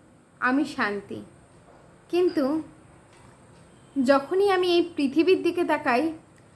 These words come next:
আমার প্রচুর দুঃখ হয়। সারা পৃথিবী, আহ,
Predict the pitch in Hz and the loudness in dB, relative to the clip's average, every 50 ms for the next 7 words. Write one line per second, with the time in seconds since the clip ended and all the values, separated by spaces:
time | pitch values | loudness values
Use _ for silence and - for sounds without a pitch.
0 | - - - - 262 294 330 - - - 285 285 277 277 - 330 330 302 254 240 | -20 -14 -10 -4 0 0 0 0 0 -2 -4 -4 -4 -2 -2 -2 0 0 0 -2
1 | 247 240 - - - 233 220 220 214 214 220 220 - - - - _ - - - | -4 -4 -6 -6 -4 -4 -2 -2 -2 -2 -4 -6 -10 -16 -20 -20 _ -20 -20 -20
2 | - _ _ _ _ - - - - - _ _ - - 285 285 294 302 302 302 | -20 _ _ _ _ -20 -20 -20 -20 -20 _ _ -4 0 2 2 2 2 0 -2
3 | 294 285 - - 311 277 285 277 277 277 262 - - - - - - - - - | -4 -4 -2 -2 -2 -2 -2 -2 -2 -4 -6 -8 -12 -14 -14 -14 -16 -20 -20 -20
4 | - - - - - - - - 240 233 233 226 226 226 226 233 240 | -20 -20 -20 -20 -20 -20 -12 -6 -2 0 2 2 2 2 0 0 -2